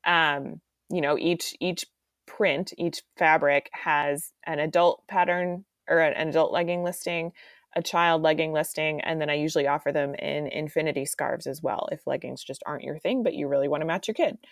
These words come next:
Um, so, you know, it's, I think the fact that the shop is consistent, um, as far as the way the listings look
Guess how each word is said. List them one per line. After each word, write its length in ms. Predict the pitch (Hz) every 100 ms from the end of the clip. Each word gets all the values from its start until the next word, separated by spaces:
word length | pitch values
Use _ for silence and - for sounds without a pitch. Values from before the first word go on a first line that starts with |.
| - - -
Um, 540 | 214 202 180 160 147 165 _ _ _ _ _ _ - - -
so, 720 | - - 214 185 180 160 147 - -
you 100 | 185
know, 120 | 160
it's, 200 | 165 -
I 80 | -
think 200 | 185 214
the 400 | - 175 160 151 - _ _ _
fact 360 | - 190 180 -
that 120 | 170
the 80 | 180
shop 300 | - 160 160
is 120 | 156
consistent, 840 | - 156 - 160 - 208 240 - _ - - - _ -
um, 600 | 190 180 160 151 151 165 _ _
as 160 | 170 170
far 240 | 156 151
as 180 | 156 151
the 100 | 151
way 200 | 151 151
the 100 | 156
listings 460 | 160 170 - 185 170
look 360 | 180 190 -